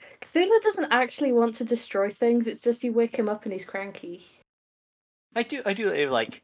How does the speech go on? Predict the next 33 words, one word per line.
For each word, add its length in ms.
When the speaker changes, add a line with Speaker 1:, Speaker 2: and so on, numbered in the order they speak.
Speaker 2:
Cthulhu 580
goes 280
on 100
a 60
rampage 580
because 260
people 420
keep 320
going 320
in 200
while 220
he's 140
having 280
a 60
nap 360
and 280
yelling 480
Latin 420
chants 480
at 120
him. 260
Speaker 1:
<laughs> 120
Why 120
wouldn't 260
you 100
go 300
in 100
on 160
a 80
rampage? 800
Speaker 2:
Like, 260
the, 200
the, 380